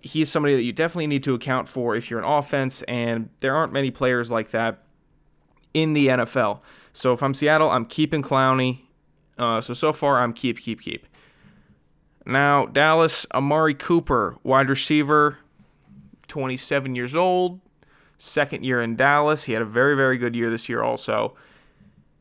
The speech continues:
You also keep Cooper, and unless he's asking for outrageous Michael Thomas money that he's eventually gonna get paid or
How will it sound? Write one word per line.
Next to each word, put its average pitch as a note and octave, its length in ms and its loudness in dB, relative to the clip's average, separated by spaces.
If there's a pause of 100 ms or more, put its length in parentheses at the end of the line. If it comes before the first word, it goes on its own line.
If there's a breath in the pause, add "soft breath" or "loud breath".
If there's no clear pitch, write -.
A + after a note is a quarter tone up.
(1200)
You F#3 260 -2
also B3 400 2
keep A3+ 460 -4
Cooper, - 560 0 (140)
and E3 460 -2
unless F#3 380 0
he's A#3 200 0
asking D3+ 440 0
for C3+ 360 -2 (140)
outrageous B2 1040 0 (1500)
Michael C3 340 0
Thomas C3+ 480 0
money D3 460 -2
that B2 140 -4
he's B2+ 200 -2
eventually C3 320 -2
gonna C3 120 -2
get C3 160 0
paid C3+ 340 2
or A#2+ 420 0